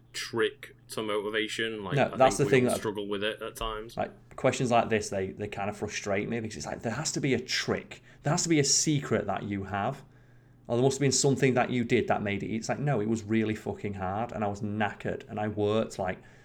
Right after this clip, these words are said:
Speaker 2: seventy-hour weeks sometimes.
Speaker 1: Mm.
Speaker 2: And I was, like, writing seven days a week, which included, like, just hours upon hours of just, um, fruitless research that never went anywhere and writing for five dollars a pop. And,
Speaker 1: Mm.
Speaker 2: like,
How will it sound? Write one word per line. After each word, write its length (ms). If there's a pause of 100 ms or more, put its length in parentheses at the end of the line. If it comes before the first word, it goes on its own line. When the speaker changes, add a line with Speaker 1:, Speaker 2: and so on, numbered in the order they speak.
(340)
Speaker 2:
seventy-hour 1000
weeks 640
sometimes. 640
Speaker 1:
Mm. 40
Speaker 2:
And 80
I 80
was, 100
like, 180
writing 380
seven 460
days 260
a 40
week, 320
which 200
included, 360
like, 240 (400)
just 260
hours 300
upon 260
hours 440
of 140
just, 200 (340)
um, 300 (200)
fruitless 580
research 480
that 120
never 180
went 240
anywhere 480
and 240
writing 400
for 120
five 340
dollars 260
a 40
pop. 380 (640)
And, 100
Speaker 1:
Mm. 100
Speaker 2:
like, 180